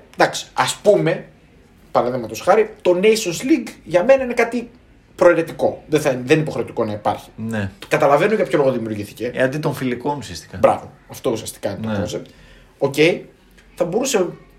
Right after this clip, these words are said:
Speaker 1: να γίνουν και εθνικές ομάδες ένα, να μπει στο καλεντάρι μια συγκεκριμένη, συγκεκριμένος ημερολογιακός μήνας και να μπουν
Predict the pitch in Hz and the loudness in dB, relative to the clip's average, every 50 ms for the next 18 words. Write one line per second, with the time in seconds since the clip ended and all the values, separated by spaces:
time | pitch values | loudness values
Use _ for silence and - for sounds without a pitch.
0 | _ _ - 139 143 139 131 135 143 135 135 131 127 127 123 120 117 113 107 - | _ _ -10 -4 -4 -4 -4 -4 -6 -6 -6 -8 -8 -8 -10 -10 -12 -12 -14 -16
1 | - - - 214 - - 127 127 - 139 131 - 135 123 131 123 117 - - 135 | -16 -8 -6 -6 -6 -6 -8 -2 -2 -2 0 0 -2 -2 -2 -2 -2 -2 -2 -2
2 | 127 131 127 127 123 120 117 - - - - - _ _ _ _ _ _ _ - | 0 0 -2 -2 -2 -6 -8 -12 -18 -20 -20 -20 _ _ _ _ _ _ _ -4
3 | - 131 127 135 - - 139 - 135 131 127 135 131 131 131 135 135 - 127 - | -4 -4 -2 -2 -4 -4 0 2 2 2 4 2 2 2 2 -4 -8 -8 -12 -12
4 | - 123 120 127 135 131 120 120 117 113 110 104 95 - - - - 117 113 - | -10 -8 -4 -2 -2 -2 -2 -4 -6 -8 -8 -12 -14 -16 -14 -12 -10 -10 -8 -10
5 | 117 120 131 131 - - 120 117 113 117 113 107 110 107 107 127 123 120 - 117 | -8 -8 -8 -8 -8 -6 -6 -4 -2 -2 -2 -2 -2 -4 -2 -4 -6 -6 -6 -6
6 | 123 117 113 110 - 117 110 107 117 127 120 | -6 -6 -6 -8 -8 -6 -6 -4 -4 -4 -4